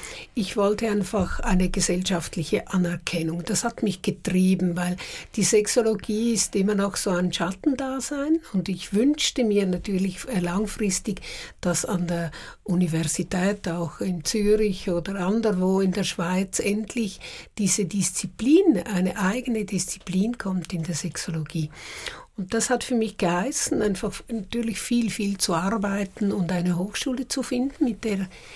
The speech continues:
ich über das Institut kooperieren konnte, weil ein, äh,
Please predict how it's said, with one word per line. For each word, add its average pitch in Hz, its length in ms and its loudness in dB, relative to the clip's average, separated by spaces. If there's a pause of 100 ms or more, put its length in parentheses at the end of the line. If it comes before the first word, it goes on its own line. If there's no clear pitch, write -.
(220)
ich - 300 -4
über 196 220 4
das 190 220 0
Institut 190 600 -2
kooperieren 196 640 0
konnte, 226 560 0 (340)
weil 185 260 2
ein, 180 260 0
äh, 196 300 -4